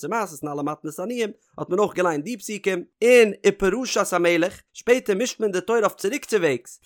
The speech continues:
אין דער קייניג ליינט, דער פרשה אין דער תורה, וואס ווערט אין דער מאן, דער ענין פון המלך, וואו זאל מען מען המלך, וואו זאל המלך דארף זיך פירן,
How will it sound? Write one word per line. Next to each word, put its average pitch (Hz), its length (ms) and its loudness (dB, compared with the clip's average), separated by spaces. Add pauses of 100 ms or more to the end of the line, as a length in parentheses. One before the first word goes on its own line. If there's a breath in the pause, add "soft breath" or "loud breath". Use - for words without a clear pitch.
(280 loud breath)
אין 175 260 0 (160)
דער 156 300 2
קייניג 214 400 2
ליינט, 196 440 2
דער 156 120 -2
פרשה 196 380 0
אין 170 40 0
דער 151 80 -4
תורה, 214 280 -2
וואס 147 140 -8
ווערט 190 180 -6
אין 160 80 -8
דער 160 100 -2
מאן, 196 180 4 (200)
דער 160 140 0
ענין 185 420 2 (120)
פון 147 100 -2
המלך, 180 460 0
וואו 143 220 -2
זאל 135 140 -6
מען 143 40 -4
מען 214 160 0
המלך, 180 240 -2
וואו 139 100 -8
זאל 147 80 -6
המלך 143 240 -6
דארף 139 160 -6
זיך 127 100 -16
פירן, 202 300 -8